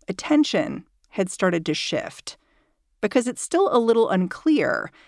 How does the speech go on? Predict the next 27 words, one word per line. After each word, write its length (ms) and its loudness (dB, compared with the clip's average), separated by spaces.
if 120 -4
the 80 2
moderate 420 6
Democrats 720 -4
who 120 0
negotiated 680 2
so 320 2
hard 600 0
over 180 2
infrastructure 800 -2
are 100 4
gonna 160 0
play 180 0
ball 240 4
with 120 0
the 80 -2
reconciliation 1080 -2
bill 380 -2
the 80 0
rest 200 2
of 60 0
their 140 -2
party 420 -4
says 240 0
they 140 2
need 260 -2
next. 600 -6